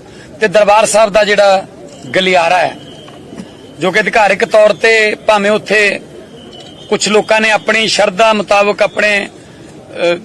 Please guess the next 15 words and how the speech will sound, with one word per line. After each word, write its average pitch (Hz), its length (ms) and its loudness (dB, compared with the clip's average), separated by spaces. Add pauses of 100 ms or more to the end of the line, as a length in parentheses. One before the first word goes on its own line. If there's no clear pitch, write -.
(300)
ਜ਼ਮੀਰ 196 480 -2
ਜਾਂ 202 200 2
ਆਪਣੀ 202 240 -2
ਆਤਮਾ 190 360 -2
ਦੀ 185 380 -6
ਆਵਾਜ਼ 170 400 2 (260)
ਸੁਣ 185 260 -6
ਕੇ 190 380 -2 (680)
ਉੱਥੇ 262 320 -4 (800)
ਕੋਈ 190 140 -2
ਜ਼ਿਆਦਾ 175 580 2 (760)
ਮੀਟ, 190 240 -4
ਸ਼ਰਾਬ 180 460 2
ਜਾਂ 180 160 0
ਕੋਈ 170 160 -10